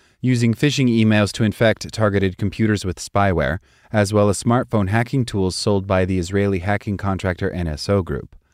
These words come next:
But only now have SentinelOne's researchers revealed ties between the hackers and a government entity, none other than the very same Indian police agency in the city of Pune that arrested multiple activists based on the fabricated evidence.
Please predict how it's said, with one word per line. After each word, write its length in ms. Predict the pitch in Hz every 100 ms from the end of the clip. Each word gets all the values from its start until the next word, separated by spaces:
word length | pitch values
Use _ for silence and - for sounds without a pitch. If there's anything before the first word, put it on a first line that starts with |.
| _ _ _ _ _
But 160 | 113 117
only 240 | 131 123
now 320 | 117 135 113
have 160 | 101 101
SentinelOne's 800 | - 104 104 101 98 104 101 92
researchers 640 | 117 120 92 87 90 87
revealed 420 | 87 98 95 87
ties 340 | - 107 98 95
between 380 | 98 - 98
the 60 | 92
hackers 460 | 87 90 95 90 87
and 120 | 82
a 40 |
government 440 | 90 87 85 82 85
entity, 560 | 95 87 - 60 - _ _ _
none 200 | 123 120
other 280 | 123 135 131
than 220 | 107 104
the 60 | 101
very 280 | 104 113 104
same 260 | 110 107
Indian 340 | 104 104 107 104
police 360 | 120 135 139
agency 640 | 101 87 92 90 95 92 92
in 140 | 101 95
the 80 |
city 260 | 92 92 90
of 140 | 90
Pune 420 | - 107 85 76 85
that 140 | 87
arrested 480 | 90 98 - 104 90
multiple 380 | 92 95 98 98
activists 720 | 104 - 98 90 - - -
based 340 | 95 90 -
on 180 | 82 92
the 100 | 85
fabricated 640 | - 78 76 - 82 76 78
evidence. 540 | 76 69 - - -